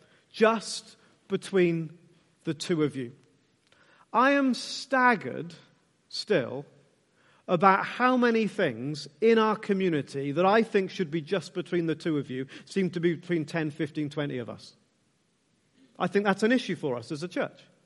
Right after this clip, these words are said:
And I think we need to heed what Jesus is saying here, uh, for the sake of all our relationships and our sense of well-being. And, and, and it's easy to say, "Well, we all know about it because we're all so caring."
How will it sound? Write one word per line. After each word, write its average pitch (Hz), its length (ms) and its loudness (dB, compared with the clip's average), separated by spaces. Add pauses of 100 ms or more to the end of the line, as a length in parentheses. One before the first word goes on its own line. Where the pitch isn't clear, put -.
(680)
And 156 120 0
I 151 80 0
think 156 260 -6
we 151 100 -2
need 135 160 -2
to 147 100 -6
heed 131 240 -6
what 131 160 -12
Jesus 123 300 -10
is 110 80 -18
saying 117 260 -8
here, 117 220 -12 (760)
uh, 64 160 -12 (200)
for - 100 -6
the 160 100 -2
sake 190 300 -2
of 170 120 -2
all 196 160 2
our 117 140 -4 (240)
relationships 123 800 -10 (380)
and 135 160 -6
our 123 80 -10
sense 127 320 -12
of 113 120 -12
well-being. 117 920 -10 (580)
And, 240 140 2
and, 233 160 2
and 233 120 4
it's 226 140 2
easy 254 320 2
to 208 80 0
say, 156 340 -2 (160)
"Well, 240 140 8
we 262 160 6
all 277 120 6
know 254 160 6
about 202 180 4
it 185 60 -6
because 214 300 -4
we're 262 120 2
all 269 200 0
so 262 240 0
caring." 262 640 -4